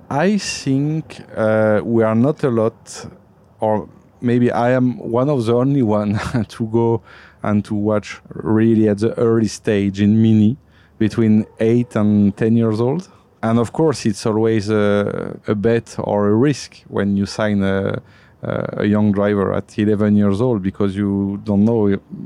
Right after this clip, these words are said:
if he will develop or if he will, uh, let's say,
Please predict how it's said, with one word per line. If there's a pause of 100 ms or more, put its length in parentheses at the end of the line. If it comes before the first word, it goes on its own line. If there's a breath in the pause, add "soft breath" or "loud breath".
if
he
will (140)
develop
or
if
he
will,
uh, (760 loud breath)
let's
say,